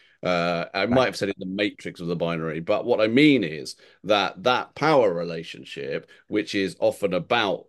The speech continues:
Speaker 1: you know, whiteness or non-whiteness, is one of the many ways in which Jews fuck up the, uh, victimizer, victimized binary that rules thinking in general. And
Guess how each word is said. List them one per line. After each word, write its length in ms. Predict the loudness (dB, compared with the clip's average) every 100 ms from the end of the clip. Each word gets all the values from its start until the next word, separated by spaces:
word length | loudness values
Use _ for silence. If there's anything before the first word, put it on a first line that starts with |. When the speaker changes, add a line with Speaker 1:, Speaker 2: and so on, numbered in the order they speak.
| -16
Speaker 1:
you 320 | -14 -12 -8 -4
know, 80 | -2
whiteness 540 | 0 0 0 -2 -8 -6
or 120 | -6
non-whiteness, 1000 | -4 0 0 0 -4 -6 -8 -10 -12 -14 _ _
is 320 | -2 -2 -4 -4
one 180 | -2
of 60 | 0
the 80 | 0
many 300 | 4 4 4
ways 260 | 2 -2 -4
in 160 | -4
which 300 | -4 -6 -10
Jews 340 | -6 -4 -4 -6
fuck 260 | -6 -2
up 320 | 0 -2 -6 -20 _ _ -2
the, 400 | 0 2 0 -2
uh, 320 | -2 0 0 -4
victimizer, 920 | 0 0 0 -4 -2 -2 -2 -2 -2
victimized 880 | -2 -2 -6 -4 -2 -2 -4 -6 -4
binary 420 | 2 4 4 0 -4
that 100 | -4
rules 500 | -2 -2 -2 -6 -6
thinking 600 | -4 -4 -4 -8 -8 -12 -18 _ -2
in 220 | -2 4
general. 500 | 4 4 -2 -8 -8
And 360 | -4 -2 -2